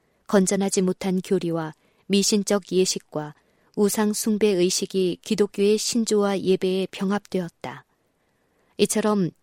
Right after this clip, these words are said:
그리스도인이 우상 숭배자들과 연합하여 그리스도교는 부패되었고 그 순결성과 능력을 잃어버리게 되었다.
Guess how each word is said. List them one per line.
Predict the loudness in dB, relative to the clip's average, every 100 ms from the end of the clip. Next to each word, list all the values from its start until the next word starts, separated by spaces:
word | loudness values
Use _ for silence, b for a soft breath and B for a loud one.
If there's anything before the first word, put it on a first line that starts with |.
| _ _ 0
그리스도인이 | 2 2 4 4 4 2 2 2
우상 | 2 0 0 0
숭배자들과 | 0 2 2 2 0 0 0 0 0
연합하여 | 0 -2 -4 -6 -6 -6 -10 _ _ _ 0
그리스도교는 | 4 4 2 -2 0 0 0 -2
부패되었고 | -4 -4 -2 0 -2 -4 -4 -2 -2 -6 _ _ _ _
그 | 2 2
순결성과 | 2 -2 -2 -2 -2 -2 -4 -4 -4 -4 0
능력을 | 2 2 0 0 0 2
잃어버리게 | 0 0 -2 -6 -6
되었다. | -6 -6 -8 -12 -18